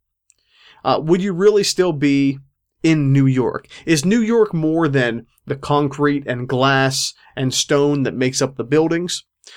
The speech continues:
Or is New York all of the people and everything that goes along with it today, making it the largest sort of modern center of world commerce?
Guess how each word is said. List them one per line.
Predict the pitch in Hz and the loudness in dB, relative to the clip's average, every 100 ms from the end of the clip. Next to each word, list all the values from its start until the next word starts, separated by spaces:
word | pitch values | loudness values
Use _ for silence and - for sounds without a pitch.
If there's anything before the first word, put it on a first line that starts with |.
| - _ | -20 _
Or | 160 | 2
is | 165 143 | 4 4
New | 175 | 2
York | 165 151 147 139 - | 2 2 2 0 -6
all | 151 170 175 165 | 0 2 2 2
of | 143 | 0
the | 135 | -2
people | 139 135 120 120 | -4 -2 -4 -4
and | 123 | -4
everything | - 156 151 143 | -2 0 0 0
that | 135 131 | -2 0
goes | 127 123 | -2 -2
along | 117 113 117 | -4 -4 -4
with | 120 113 | -4 -4
it | _ | _
today, | 135 131 120 | -2 -2 -2
making | 120 123 131 | -2 -4 -2
it | 123 - _ _ - | -4 -6 _ _ -6
the | 123 | -2
largest | 127 139 139 139 131 - | 2 2 2 0 -2 -2
sort | 135 123 | -2 0
of | |
modern | 127 127 127 127 120 110 _ _ | 0 0 2 0 -4 -8 _ _
center | - 165 147 135 123 | -2 0 0 -2 -4
of | 117 | -6
world | 117 123 113 107 | -4 -2 -2 -4
commerce? | - 110 107 - - | -6 -6 -6 -10 -12